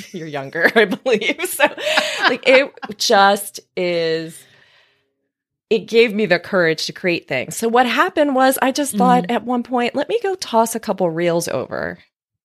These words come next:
Speaker 1: There and see what happens. And I did three or four, and one of them started taking off.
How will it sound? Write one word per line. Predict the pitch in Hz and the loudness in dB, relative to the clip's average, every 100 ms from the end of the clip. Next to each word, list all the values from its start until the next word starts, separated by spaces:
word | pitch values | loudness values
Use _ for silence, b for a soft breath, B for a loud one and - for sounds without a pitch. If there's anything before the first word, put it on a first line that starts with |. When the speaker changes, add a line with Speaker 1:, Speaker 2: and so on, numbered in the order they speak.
| - 175 | -2 2
Speaker 1:
There | 262 220 - | 4 4 0
and | 175 175 | 0 0
see | - 170 | 0 -2
what | 151 - | 0 0
happens. | 196 190 - 120 - - - _ _ _ _ _ _ _ _ _ | 0 0 -2 -8 -10 -16 -20 _ _ _ _ _ _ _ _ _
And | 196 214 220 | 2 4 4
I | 226 | 2
did | 254 277 208 _ | 2 0 -2 _
three | 202 233 | -2 2
or | 247 | 2
four, | 226 196 175 180 208 | 2 -2 0 2 0
and | - 196 185 185 | 2 0 0 2
one | 185 220 | 4 4
of | 247 233 | 4 4
them | 262 262 269 269 | 2 2 0 -4
started | - - 190 180 175 - | -6 0 2 2 -2 -4
taking | 175 - 143 139 | -4 -2 -2 -4
off. | - - 170 - | -6 -10 -14 -20